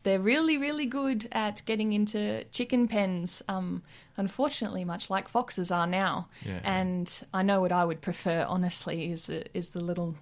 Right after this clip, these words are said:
Speaker 1: native, um, quoll to a, to a fox in our landscape. But yeah, unfortunately, um, and yeah, in the case of the bettong as well, bounties were put on their head, and,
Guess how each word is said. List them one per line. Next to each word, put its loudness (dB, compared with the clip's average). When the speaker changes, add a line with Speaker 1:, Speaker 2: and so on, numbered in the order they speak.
Speaker 1:
native, -2
um, -8
quoll 6
to -6
a, -6
to -6
a -4
fox -2
in -6
our -6
landscape. -2
But 2
yeah, 6
unfortunately, 2
um, 0
and 0
yeah, 0
in 0
the -4
case -4
of -6
the -2
bettong -2
as -4
well, 2
bounties -2
were -4
put -6
on -4
their -4
head, -6
and, -6